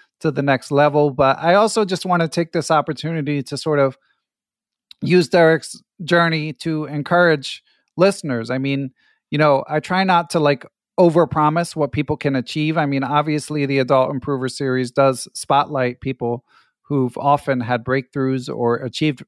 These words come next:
remarkable things. But I mean, for Derek, it was more just, like, a really long plateau and a lot of work that goes into that plateau. But then boom, like, it did happen. And Derek, you know, like,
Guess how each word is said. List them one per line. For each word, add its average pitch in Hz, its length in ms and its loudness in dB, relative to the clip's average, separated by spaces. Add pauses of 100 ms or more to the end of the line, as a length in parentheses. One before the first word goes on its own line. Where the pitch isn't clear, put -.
(140)
remarkable 139 720 0 (400)
things. 180 460 2 (340)
But 170 220 2
I 175 100 -4
mean, 185 160 -2
for 190 160 -4
Derek, 208 340 2
it 196 120 2
was 165 180 2
more 202 300 4
just, 180 260 -2
like, 156 300 2 (280)
a 170 60 6
really 214 320 4
long 180 300 2
plateau 170 720 4
and 147 200 -2
a 147 60 4
lot 175 240 4
of 165 120 4
work 165 260 2
that 160 100 -4
goes 151 260 0
into 160 220 -4
that 147 240 4
plateau. 135 640 2 (280)
But 170 160 0
then 160 260 4
boom, 160 380 2
like, 135 200 0
it 139 140 -2
did 175 220 0
happen. 139 500 0
And 139 240 -2
Derek, 156 380 4
you 147 80 -2
know, 143 160 4
like, 143 260 2